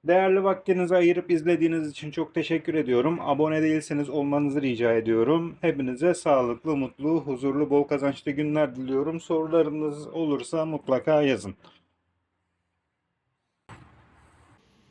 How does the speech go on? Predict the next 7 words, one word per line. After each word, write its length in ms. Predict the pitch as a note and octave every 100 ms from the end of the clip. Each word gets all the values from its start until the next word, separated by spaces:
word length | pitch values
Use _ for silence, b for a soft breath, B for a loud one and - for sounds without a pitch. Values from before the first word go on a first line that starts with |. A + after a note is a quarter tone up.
| _ _
Şimdi 640 | - E3 E3 E3+ E3 E3 - _ _ _ _ _ _ _ _ _ _ _ _ _ _ _ _ -
reçeteyi 560 | C3+ C3 C#3+ C#3 G#2+ G2+
anlatayım 560 | G#2+ G2+ G2 - G#2
size 240 | G2 G#2+ G#2
arkadaşlar. 680 | G2 F#2+ F#2+ F#2 - D3 D#3+ - _ _ _ - - - - - - B B B B B
Şekiller 560 | - E3 E3 G#3 A#3
için, 400 | G#3 - E3 A3+